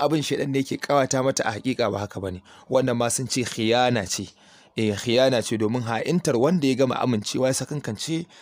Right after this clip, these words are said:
da kai ne. To, gabar da nake so in yi magana a kai shine waccan magana da na faɗa, wato, wato ɓangare na farko,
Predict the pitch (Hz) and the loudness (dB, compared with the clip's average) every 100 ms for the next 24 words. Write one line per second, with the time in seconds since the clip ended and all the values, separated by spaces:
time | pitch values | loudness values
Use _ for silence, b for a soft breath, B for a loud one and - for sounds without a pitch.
0 | B B 107 - 107 92 - B B B | B B -4 -2 -4 -6 -16 B B B
1 | 165 151 226 269 180 185 190 175 - 165 | 0 2 4 4 4 2 2 0 0 0
2 | 139 147 127 135 127 - 123 107 127 117 | -2 -2 0 0 -2 -6 -8 -4 -4 -2
3 | 104 160 - - 196 151 135 135 127 107 | 0 0 0 0 0 2 4 4 2 0
4 | 123 - - 107 - b b b 123 - | -2 -4 -4 -8 -8 b b b -2 2
5 | 123 117 113 110 - 107 101 - 143 151 | 2 2 0 0 0 -2 -4 -2 0 4
6 | 147 135 123 185 180 - 247 | 4 4 2 0 2 2 0